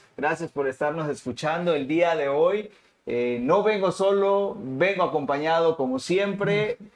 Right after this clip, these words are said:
eh, en ausencia de nuestro querido amigo Milton. Este, pero tenemos más compañía, así que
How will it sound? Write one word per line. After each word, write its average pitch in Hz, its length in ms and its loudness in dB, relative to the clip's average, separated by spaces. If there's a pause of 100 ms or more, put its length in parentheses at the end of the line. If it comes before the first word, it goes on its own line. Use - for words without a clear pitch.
(200)
eh, 127 360 -2
en 131 80 -2
ausencia 165 680 0
de 139 120 0
nuestro 123 340 -2
querido 135 400 2
amigo 120 400 -2
Milton. 202 600 0 (540)
Este, 113 720 -4
pero 120 420 -2 (440)
tenemos 196 420 0
más 180 220 -2
compañía, 131 420 -2
así 143 240 -4
que 165 400 -4